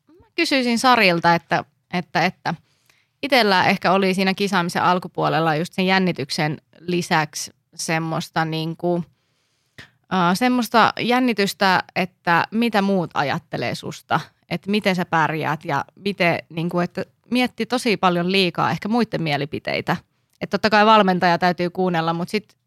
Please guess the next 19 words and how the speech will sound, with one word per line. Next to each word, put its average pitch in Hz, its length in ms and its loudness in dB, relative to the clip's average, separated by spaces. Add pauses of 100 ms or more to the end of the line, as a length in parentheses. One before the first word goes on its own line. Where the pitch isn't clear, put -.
(220)
pitää 165 340 2 (240)
mun 175 180 -2
mielestä, 160 460 -2 (600)
ei, 170 280 -2
ei 180 120 2
saa 175 220 4
antaa 156 240 0
tilaa, 156 400 -2
niinku, - 220 -18
niille 185 240 -4
muille 180 400 0 (760)
mielipiteillä 180 640 0
siinä 180 280 -2
ympärillä, 175 500 0 (100)
tai 170 160 -2
aivan 180 260 -2
kaikille 180 340 0
ainakin, 170 340 -2
niin 190 100 -2